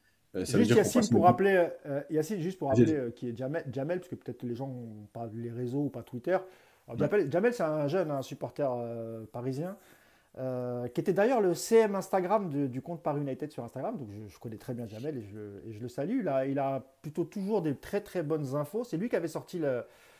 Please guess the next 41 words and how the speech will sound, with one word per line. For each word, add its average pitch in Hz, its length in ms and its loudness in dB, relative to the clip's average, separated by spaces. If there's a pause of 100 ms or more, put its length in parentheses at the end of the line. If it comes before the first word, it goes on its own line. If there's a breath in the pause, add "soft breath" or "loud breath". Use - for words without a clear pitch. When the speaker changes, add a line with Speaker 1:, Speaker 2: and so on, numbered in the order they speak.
(260 soft breath)
Speaker 2:
l'info 143 320 -2
selon 156 200 -2
laquelle 147 260 2
Messi 151 260 -2
avait 135 160 0
quitté 143 400 -2
prématurément 135 640 -4
l'en-, 117 340 -6
l'entraînement 131 500 -6
Speaker 1:
Ouais. - 120 -4
Speaker 2:
suite - 160 -8
à 123 40 -6
un 120 40 -6
exercice 120 400 -10
qui 127 100 -10
lui 107 80 -8
plaisait 117 300 -8
pas, 180 220 -4
et 127 80 -8
ça - 120 -18
s'est, 98 300 -14 (140)
ça - 140 -18
s'est 117 140 -12
avéré 123 320 -6
par - 160 -14
la 113 60 -16
suite. - 300 -16
Donc 110 200 -16
il 120 80 -8
est 117 60 -6
plutôt 143 200 -2
très - 300 2
bien 180 140 0
renseigné, 151 360 -6
Jamel. 147 320 -6 (520 soft breath)
Et 131 100 0
effectivement, 185 600 2
il 180 80 2
dit 180 160 0
que, 190 120 0
euh, 170 380 4